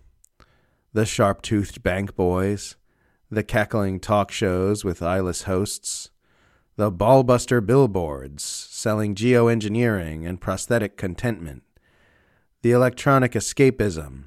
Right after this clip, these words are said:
and the overpriced brain fog. But it's seen differently, seen in a much, much larger context, and oh so clearly doomed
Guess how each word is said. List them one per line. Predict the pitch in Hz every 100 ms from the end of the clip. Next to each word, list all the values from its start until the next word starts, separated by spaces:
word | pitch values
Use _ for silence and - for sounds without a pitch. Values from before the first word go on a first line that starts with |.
| -
and | 95 110
the | 113
overpriced | 131 120 - 113 104 90 -
brain | 98 107 117 101
fog. | 95 82 73 65 69 - _ _ _ _ _ _ _ _ _ _ _ _ _ _ _ - - _ _ _ _ _
But | - 127
it's | 123 -
seen | 135 123
differently, | 113 127 107 82 71 60 - - _ _ _ _ _ _ _ _
seen | - 127
in | 120
a | 113
much, | 107 113 104 - - -
much | 107 101 -
larger | 110 104 107 101 95
context, | - 110 101 - 71 - - - - _ _ _ _ _ _ _ _ _ _ _ _ _ 95
and | 98
oh | 90 104
so | - 101
clearly | 95 - 104 95 85
doomed | 87 95 87